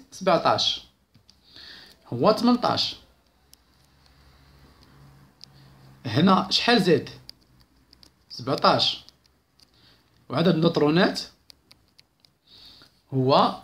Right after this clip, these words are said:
ثلاثة وثلاثين ناقص سبعتاش هو ستاش. هنا شحال عدد البروتونات؟ هو ستة، وعدد النيوترونات هو اثناش ناقص ستة هو ستة.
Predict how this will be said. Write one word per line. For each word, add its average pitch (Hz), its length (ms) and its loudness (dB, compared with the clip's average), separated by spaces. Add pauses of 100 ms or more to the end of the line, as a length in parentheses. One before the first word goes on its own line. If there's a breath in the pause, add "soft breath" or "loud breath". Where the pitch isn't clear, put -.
(100)
ثلاثة 147 220 0
وثلاثين 139 720 -2
ناقص 151 540 0 (200)
سبعتاش 180 720 -2 (760)
هو 151 180 0
ستاش. 143 540 -2 (3750 loud breath)
هنا 175 400 0
شحال 208 180 0
عدد 208 100 4
البروتونات؟ 202 680 2 (760)
هو 135 160 0
ستة، 175 440 -2 (540)
وعدد 151 200 -2
النيوترونات 147 760 0 (360)
هو 110 60 -10
اثناش 196 300 -2
ناقص 202 260 -2
ستة - 340 -4 (280)
هو 123 200 -2
ستة. - 380 -4